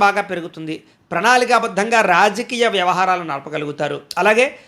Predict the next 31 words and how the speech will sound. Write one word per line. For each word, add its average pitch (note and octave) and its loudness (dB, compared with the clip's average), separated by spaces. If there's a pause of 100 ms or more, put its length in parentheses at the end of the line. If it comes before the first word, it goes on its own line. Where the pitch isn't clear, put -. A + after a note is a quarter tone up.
(200)
భవిష్యత్తు C4 2
గురించి B3 -6
చక్కని A3 -4
ప్రణాళికలు E3+ -6
వేసుకోగలుగుతారు. - -14 (500)
సినిమా, B3 2
టీవీ, B3 -4
మీడియా A3+ 4
రంగాల G3+ 2
వారికి F#3 0
కూడా G3+ 2 (400)
ఇష్టమైనటువంటి A3+ 0 (400)
వ్యక్తులతోటి G3 0
సినిమాలు F3 -2
చేయడం F3 -6
కానీ, F3 -4
టీవీ D#3+ -4
సీరియల్స్‌లో D#3+ -6
పాల్గొనడం D3 -6
కానీ, C#3+ -8 (400)
వెబ్ D3+ 2
సిరీస్‌లో F3 -2
పాల్గొనడం D3 -4
కానీ C#3 -8
చేసే C3 -12
అవకాశాలు A#2 -12
ఉన్నాయి. B2 -12 (500)
అలాగే A3+ 4 (100)
ఇష్టమైన G3+ -2
వస్తువులు G3 -4
కానీ, F#3 0